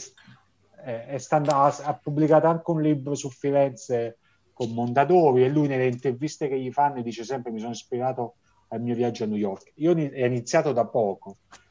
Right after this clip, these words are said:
A Los Angeles è uno che ha fatto la tua guida a Los Angeles.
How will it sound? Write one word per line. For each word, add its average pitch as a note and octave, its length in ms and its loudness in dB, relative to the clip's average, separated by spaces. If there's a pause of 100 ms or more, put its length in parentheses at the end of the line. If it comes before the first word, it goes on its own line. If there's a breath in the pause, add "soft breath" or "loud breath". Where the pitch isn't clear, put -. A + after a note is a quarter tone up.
(160 soft breath)
A C3 60 4
Los D3+ 300 4
Angeles F3 640 2
è D#3 60 2
uno F3 280 0
che D3+ 80 -4
ha C3+ 60 -2
fatto C#3 340 -4
la C3+ 160 0
tua D#3 160 0
guida C#3+ 300 2
a - 20 6
Los C3 300 4
Angeles. G2 720 -2